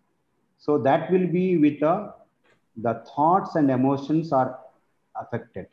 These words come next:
That is going outward. So what our psychologists or subconscious level, et cetera, they are studying only this level. This level that is associated with our senses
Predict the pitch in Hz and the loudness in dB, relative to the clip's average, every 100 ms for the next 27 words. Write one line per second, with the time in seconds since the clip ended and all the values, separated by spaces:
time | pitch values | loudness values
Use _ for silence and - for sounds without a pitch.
0 | _ _ _ _ _ _ - _ _ _ | _ _ _ _ _ _ -20 _ _ _
1 | - 117 135 120 139 139 - 123 - 101 | -8 -6 -4 0 2 2 2 -2 -2 -6
2 | 87 - _ _ _ _ _ _ 151 139 | -8 -16 _ _ _ _ _ _ 0 4
3 | 139 180 185 180 - 135 135 156 151 143 | 4 4 4 2 2 0 2 2 4 2
4 | 151 - 135 127 123 135 131 - 131 127 | 0 0 0 0 -2 -4 -4 -2 -2 -2
5 | 120 - 120 120 117 113 131 131 101 95 | -6 -6 -4 -4 -4 -4 -6 -6 -8 -8
6 | 127 _ _ _ _ _ 143 156 156 165 | -10 _ _ _ _ _ 4 6 6 6
7 | 165 190 151 147 156 135 120 131 - 107 | 8 8 8 10 8 6 4 2 0 -6
8 | 87 - _ _ _ _ _ _ _ _ | -6 -14 _ _ _ _ _ _ _ _
9 | _ _ _ _ _ _ - 123 165 170 | _ _ _ _ _ _ -8 2 2 4
10 | 135 127 147 139 131 135 160 139 123 123 | 2 4 4 4 4 4 2 2 -2 0
11 | 151 151 160 151 143 143 135 127 - 117 | -2 0 -6 -4 -4 -2 -2 -4 -6 -6
12 | 117 - 185 - | -6 -8 -12 -12